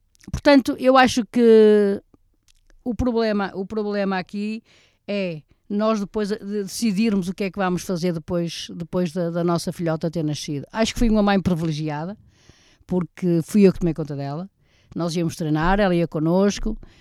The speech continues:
eh, e foram momentos fantásticos, porque hoje, hoje a maioria das mães levantam-se às cinco ou às seis da manhã, pegam nos seus filhos e vão pô-los no infantário.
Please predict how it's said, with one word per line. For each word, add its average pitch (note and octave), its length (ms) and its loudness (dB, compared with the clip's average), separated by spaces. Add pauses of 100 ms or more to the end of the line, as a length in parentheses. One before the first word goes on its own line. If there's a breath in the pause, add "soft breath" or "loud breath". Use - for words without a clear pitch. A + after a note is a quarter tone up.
(160 soft breath)
eh, G3 500 2
e A3+ 80 -4
foram G#3 240 4
momentos F3+ 300 4
fantásticos, C#3+ 720 -8
porque D#3+ 500 -8
hoje, E3 560 -2
hoje F3 460 0
a E3+ 60 -2
maioria E3+ 420 0
das D#3+ 140 0
mães E3+ 500 0
levantam-se E3 540 -2
às D#3+ 120 -4
cinco E3 280 -4
ou D#3 60 -4
às C#3+ 80 -8
seis D#3 140 -6
da E3 80 -4
manhã, E3+ 320 -2
pegam D#3+ 300 -6
nos D#3+ 140 -2
seus D#3+ 140 -8
filhos D#3+ 360 -8
e E3 60 -6
vão D#3+ 120 -6
pô-los D#3 280 -8
no D#3 100 -2
infantário. C#3+ 480 -8